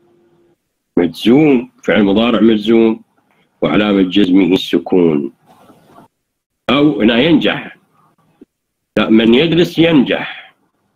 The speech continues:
هنا أنا العلامة. من يدرس ينجح، أيضا هنا أنا ينجح، آه، مجزوم، آه، لأنه جواب. ولن أجد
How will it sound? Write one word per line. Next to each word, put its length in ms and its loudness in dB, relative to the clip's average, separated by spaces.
هنا 260 0
أنا 180 -2
العلامة. 600 -2
من 220 2
يدرس 640 0
ينجح، 680 -2
أيضا 300 0
هنا 300 -2
أنا 120 -2
ينجح، 640 0
آه، 240 0
مجزوم، 680 2
آه، 420 -2
لأنه 420 2
جواب. 400 -2
ولن 340 0
أجد 440 -2